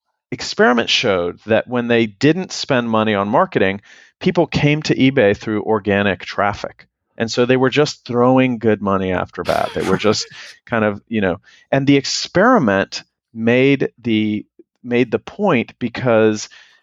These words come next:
Speaker 1: uh, it showed what search engine marketing was causing in terms of their consumers' behavior and what was just correlated with their already interested consumers' behavior.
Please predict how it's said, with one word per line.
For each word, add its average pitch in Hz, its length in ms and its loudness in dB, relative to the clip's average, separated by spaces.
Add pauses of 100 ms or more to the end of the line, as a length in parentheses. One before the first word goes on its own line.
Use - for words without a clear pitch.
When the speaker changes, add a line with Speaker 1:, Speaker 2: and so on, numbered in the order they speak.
(120)
Speaker 1:
uh, 101 320 0 (160)
it 120 160 0
showed 147 720 2
what 120 500 0
search - 480 -2
engine 117 360 -4
marketing 101 500 -2
was 90 380 -4
causing 117 680 -2 (520)
in 110 120 0
terms 107 360 -2
of 98 100 -4
their 101 160 2
consumers' 95 560 -6
behavior 110 580 0
and 101 300 -2
what 117 320 0
was 110 180 0
just - 380 -2
correlated 127 920 2
with 113 260 -2
their 113 240 2 (140)
already 147 640 4
interested 117 720 -6
consumers' 90 800 -14 (340)
behavior. 87 520 -4